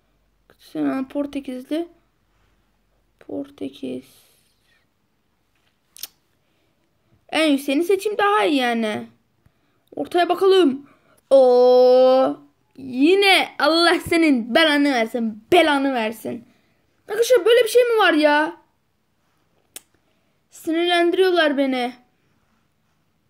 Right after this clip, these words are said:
Evet arkadaşlar, şu anda yanımda kardeşim var. Onu göstermek istemiyorum. Ve şu anda bana bir şeyler <laughs> gösteriyor. Her neyse, ben videomla ilgileneceğim. Sizi daha çok seviyorum. Ondan daha çok seviyorum sizi. Aa!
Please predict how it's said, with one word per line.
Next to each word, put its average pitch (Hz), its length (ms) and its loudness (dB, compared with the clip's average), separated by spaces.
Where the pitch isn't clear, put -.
Evet 339 240 -2
arkadaşlar, 370 460 0
şu 320 120 -4
anda 339 160 0
yanımda 339 300 -2
kardeşim 339 520 -2
var. 302 240 -2
Onu 311 200 -6
göstermek 311 500 -4
istemiyorum. 285 680 -6
Ve 294 100 -6
şu 320 100 -4
anda 311 180 -2
bana 311 180 0
bir 302 60 -4
şeyler 339 380 0
<laughs> 330 80 -6
gösteriyor. 277 400 -2
Her 320 180 -2
neyse, 285 240 -2
ben 277 160 -2
videomla 254 340 -2
ilgileneceğim. 226 540 -4
Sizi 254 240 -6
daha 262 120 2
çok 285 140 -8
seviyorum. 240 520 -4
Ondan 247 360 -4
daha 240 160 -4
çok 254 160 -8
seviyorum 226 420 -4
sizi. 277 320 -18
Aa! 508 600 2